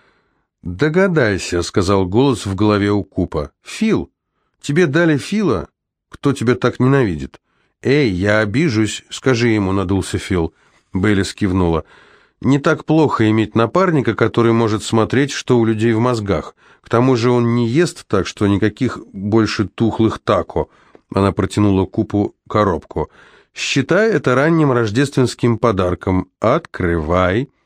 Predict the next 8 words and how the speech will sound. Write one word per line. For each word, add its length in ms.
Куп 240
поднял 440
раненую 420
руку. 400
«Не 140
уверен, 320
что 180
справлюсь». 640